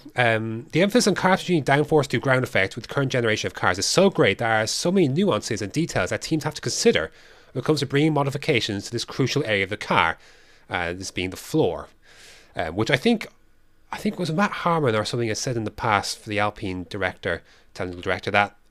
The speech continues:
it's, like, ten times more important to get the floor than the new wing, the front wing on these cars. That's how much the floor matters. So Andrea Stella said, "This is also why you don't, you don't only have to get the basic concepts right, which is something we haven't done for the start of the season,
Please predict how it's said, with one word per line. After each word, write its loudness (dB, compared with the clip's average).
it's, -4
like, -2
ten 2
times -2
more 0
important -2
to -14
get -8
the -16
floor 0
than -2
the -4
new -2
wing, 0
the -4
front 0
wing -2
on -4
these -12
cars. -8
That's -2
how 0
much 0
the -8
floor -2
matters. -6
So 2
Andrea 6
Stella 4
said, 4
"This 2
is 4
also 6
why 4
you 4
don't, 2
you 0
don't 6
only 4
have -2
to -6
get 0
the -2
basic -2
concepts 0
right, -2
which -8
is -4
something 2
we 0
haven't 4
done 2
for -12
the -8
start 2
of -14
the -8
season, -2